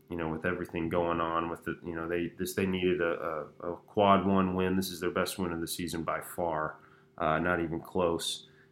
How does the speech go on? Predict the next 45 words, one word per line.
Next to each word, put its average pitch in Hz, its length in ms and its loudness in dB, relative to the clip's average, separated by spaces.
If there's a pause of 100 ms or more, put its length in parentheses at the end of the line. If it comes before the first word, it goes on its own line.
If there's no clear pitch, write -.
(140)
And, 82 440 0
um, 76 480 -4 (840)
you - 80 -2
know, 90 180 4
that - 220 0
Duke's 95 340 -2
defense 92 540 0
just - 260 -6
got 78 340 -2 (320)
manhandled. 87 840 -2 (500)
Um, 82 420 0
and, 82 180 -4
and, 82 320 -4
and 104 180 8
U 131 120 12
N 120 80 12
C 123 180 8
didn't 113 180 8
even 95 220 4
play 107 220 6
a 98 60 4
sub 113 340 6
in 92 100 0
the 92 60 -2
second 95 380 0
half. 95 320 4 (200)
Uh, 85 120 -6
a 85 40 -4
couple 95 300 -4
of 90 100 2
their 92 120 4
guys 90 120 4
played - 240 -4
forty 98 340 2
minutes. 90 340 2
Puff 110 260 4
Johnson 98 460 4
played 101 240 4
in 92 80 2
the 87 60 -6
first 95 360 -2
half, 92 300 2
but 95 80 -2
he 90 80 0
qu-, - 180 -6